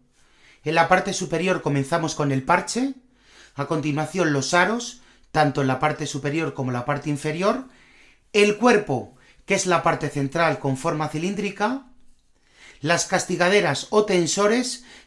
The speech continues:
que son de piel y su misión es tensar o destensar el parche, los arillos, que están recubriendo y engarzando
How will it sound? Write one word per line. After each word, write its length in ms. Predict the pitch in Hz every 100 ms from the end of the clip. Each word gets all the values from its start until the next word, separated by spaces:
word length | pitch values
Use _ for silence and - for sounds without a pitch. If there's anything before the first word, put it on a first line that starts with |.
| -
que 120 | 170
son 220 | - 202
de 100 | 196
piel 520 | - 208 254 269 -
y 140 | - 208
su 160 | -
misión 400 | 190 185 208 202
es 260 | 190 180 -
tensar 600 | 170 160 156 202 226 -
o 80 | 160
destensar 720 | 151 139 151 139 - 175 175 - - _
el 180 | 151 139
parche, 480 | 147 117 - 104 - _ _ _ _ _ _ -
los 280 | 160 190 190
arillos, 680 | 202 247 254 294 302 - - - - _
que 100 | 170
están 480 | - 190 156 131 - _ _ _ _ _
recubriendo 720 | 147 156 156 156 180 180 147
y 120 | 139
engarzando 760 | 143 139 139 156 175 151 123 110